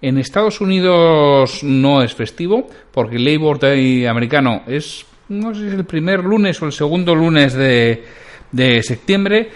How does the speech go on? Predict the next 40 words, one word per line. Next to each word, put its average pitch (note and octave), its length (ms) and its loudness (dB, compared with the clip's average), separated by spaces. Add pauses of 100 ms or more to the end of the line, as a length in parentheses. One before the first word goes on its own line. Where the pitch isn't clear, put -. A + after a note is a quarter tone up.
(140)
Bueno, G3+ 160 2
en E3+ 60 2
general G#3+ 360 2
en A#3 40 0
los G#3 120 0
países A#3 340 -2
anglosajones... A3 840 0 (360)
Eh, D#3 240 -4
lo D3+ 80 -2
suelen G3 240 -4
celebrar G3 340 2
en D#3+ 80 0
otras D3 260 -2
fechas. - 480 -14 (320)
En A2+ 420 -4
Australia G#2+ 440 -6
también, D#3+ 420 -4
en B2+ 160 -2
Nueva G#2+ 200 -4
Zelanda, D3 460 -4
en B2+ 80 -4
Sudáfrica, C3 580 -4
es C3 120 -6
otras A2 300 -6
fechas. F2+ 420 -12
No D#3 240 -2
sé E3+ 120 -10
exactamente C#3 840 -4
los A#2 160 -4
motivos. D#3 480 -4 (600)
Se F2+ 180 -12
cel-, A2+ 260 -10
bueno, C3+ 240 -12
se - 80 -20
celebra, G2 400 -6
pues - 200 -14
al F2 60 -12
final A#2 420 -4
es A2 320 -6
una, A2 440 -2